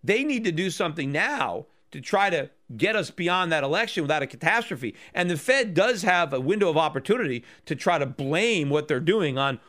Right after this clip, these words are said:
foreign events beyond its control. They can still pretend if they want to that the economy's okay, but they gotta do something to stop the bleeding and, and start doing some stimulus. They need an excuse.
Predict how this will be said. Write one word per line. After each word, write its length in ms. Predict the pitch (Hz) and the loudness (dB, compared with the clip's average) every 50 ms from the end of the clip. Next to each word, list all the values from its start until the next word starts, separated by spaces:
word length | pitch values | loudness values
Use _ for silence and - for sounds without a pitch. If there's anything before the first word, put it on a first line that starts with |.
| _ | _
foreign 420 | _ - - 180 202 202 185 170 151 | _ -2 0 2 2 4 2 2 2
events 380 | 139 131 175 202 190 147 - | 2 2 2 2 0 -2 -4
beyond 340 | - - 143 156 165 165 151 | -4 -2 0 2 2 2 0
its 140 | 147 127 - | -2 -4 -4
control. 580 | - 135 113 - - 220 254 226 135 101 98 - - - _ - | -6 -8 -8 0 2 2 4 4 2 0 -4 -8 -16 -20 _ -2
They 100 | 170 160 | 0 0
can 160 | 143 160 135 | 0 -2 -4
still 280 | - - - 240 247 | -2 0 2 2 2
pretend 480 | 151 - 143 - - - 214 220 208 160 | 2 -2 -6 -8 -2 0 0 0 2 0
if 120 | 147 120 | -2 0
they 100 | - 127 | 0 -2
want 320 | 131 135 156 196 226 220 - - | -2 0 0 0 0 -2 -2 -2
to 120 | 147 131 | -2 -2
that 140 | 127 127 - | -2 -4 -4
the 100 | 127 127 | -6 -6
economy's 480 | 123 - - 160 180 180 147 135 117 | -6 -2 -2 0 0 0 -2 -2 -2
okay, 480 | 131 117 107 - 160 196 220 156 101 85 - - - - _ | -4 -6 -2 0 0 0 0 0 -4 -6 -12 -18 -20 -6 _
but 140 | 151 147 156 | -2 0 0
they 80 | 165 | 0
gotta 240 | 156 202 208 190 180 | 0 0 0 0 0
do 160 | 180 151 139 | -2 -4 -4
something 640 | - - - 220 254 - - - 147 123 120 123 120 - - | -4 0 2 2 2 0 0 -4 -4 -2 -2 -6 -8 -12 -8
to 100 | - 151 | -6 -6
stop 360 | 143 - - 180 175 165 - | -4 0 2 2 2 2 0
the 60 | 156 123 | -4 -8
bleeding 640 | 110 151 160 220 254 247 202 147 127 131 135 135 - - - - _ | -4 -2 -2 0 0 0 0 -2 -2 -4 -6 -6 -8 -14 -20 -18 _
and, 240 | - 165 160 151 151 | 2 2 2 2 0
and 180 | - 175 - 135 | -2 -4 -4 -2
start 300 | - - 208 175 175 175 | 0 2 2 2 2 0
doing 220 | 190 180 160 143 | 0 0 0 0
some 160 | - 160 147 | 0 -2 -2
stimulus. 480 | - - - 254 262 262 190 131 117 - | -2 0 0 0 2 2 0 0 0 0
They 120 | 175 160 | -2 0
need 160 | 151 170 208 214 | 0 0 -2 -2
an 80 | 180 | -2
excuse. 720 | 143 135 - - - - 262 294 262 196 160 135 120 - | -2 -4 -4 -6 -6 -2 0 0 2 2 0 -2 -4 -8